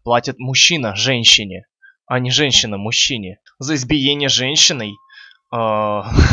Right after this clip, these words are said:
<laughs> да, вряд ли какую-то женщину могут посадить, если она действительно не убила мужчину. А вот за избиение женщины мужчиной как раз можно получить реальный срок. И так практически во всех законах. Женщина защищена законом, мужчина меньше защищен законом.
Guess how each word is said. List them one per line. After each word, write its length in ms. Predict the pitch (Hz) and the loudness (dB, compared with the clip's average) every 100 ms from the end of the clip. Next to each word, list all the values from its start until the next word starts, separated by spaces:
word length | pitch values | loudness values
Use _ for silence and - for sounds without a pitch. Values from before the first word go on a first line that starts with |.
| - 143 | 2 -2
<laughs> 480 | - 180 - - - | -4 -10 -16 -18 -16
да, 440 | 127 151 147 120 110 110 117 | -6 2 4 4 0 -8 -2
вряд 300 | 139 156 131 | 2 2 2
ли 240 | 123 120 | -2 -2
какую-то 340 | 117 - 135 127 | -4 -8 -6 -4
женщину 400 | 147 165 123 123 | -2 -2 -2 -4
могут 320 | 120 120 - | -4 -6 -4
посадить, 560 | 123 139 131 147 135 | -2 0 -2 -4 -6
если 220 | 117 - 123 | -6 -6 -6
она 180 | 120 | -6
действительно 360 | 117 123 151 120 | -8 -10 -8 -6
не 120 | 120 | -4
убила 460 | 120 117 147 135 117 | -6 -6 -4 -2 -4
мужчину. 680 | 110 117 - 147 110 85 - - - - _ | -2 -2 -2 -2 -6 -10 -16 -20 -20 -20 _
А 360 | 120 117 113 110 | -4 0 0 0
вот 220 | 120 107 | -4 -8
за 160 | 127 131 | -6 -6
избиение 1080 | 117 120 123 120 117 113 110 107 104 104 - | -6 -6 -4 -4 -6 -6 -4 -4 -6 -8 -12
женщины 640 | 127 110 120 135 - 120 113 | -10 -8 -6 -2 -2 -4 -8
мужчиной 640 | 107 - 127 156 170 139 110 | -2 -2 -2 -4 -8 -10 -8
как 200 | 110 - | -6 -2
раз 200 | 135 135 | -2 0
можно 280 | 131 127 | -4 -4
получить 380 | 120 131 127 - | -4 -4 -4 -4
реальный 300 | 131 120 120 | -2 -2 -2
срок. 460 | 131 127 101 - _ _ _ _ _ | -6 -6 -6 -10 _ _ _ _ _
И 80 | 151 | -2
так 200 | 151 175 | 2 2
практически 500 | - 139 160 - - | 2 0 -2 -2 -2
во 120 | 135 | -2
всех 220 | 131 170 120 | -2 -2 0
законах. 480 | 147 135 131 110 | -2 -2 -4 -4
Женщина 480 | 107 135 160 190 147 | -2 0 0 -2 -2
защищена 560 | 117 120 117 131 127 113 | -2 0 0 0 -2 -4
законом, 480 | 110 - 143 160 131 | -6 -4 -4 -2 -4
мужчина 420 | 110 - 147 135 | -2 0 0 -2
меньше 320 | 135 127 104 | -2 -2 -4
защищен 460 | 104 - - 139 113 | -4 -4 -4 -4 -4
законом. 380 | 117 - 110 | -4 -4 -10